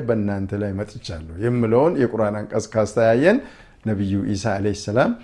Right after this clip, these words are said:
በቁርአንና በመጽሐፍ ቅዱስ እንዲሁም ደግሞ በታሪክ፣ በ-፣ በዓለም ታሪክም ለእስራኤል ወገኖች ብቻ ነው የተላኩት።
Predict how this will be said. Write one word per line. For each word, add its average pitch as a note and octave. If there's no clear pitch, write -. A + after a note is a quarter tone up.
በቁርአንና G2+
በመጽሐፍ G2
ቅዱስ A#2+
እንዲሁም G2
ደግሞ G#2
በታሪክ፣ G#2
በ-፣ G2
በዓለም G2
ታሪክም G2
ለእስራኤል G#2+
ወገኖች G2
ብቻ G2
ነው G2
የተላኩት። F2+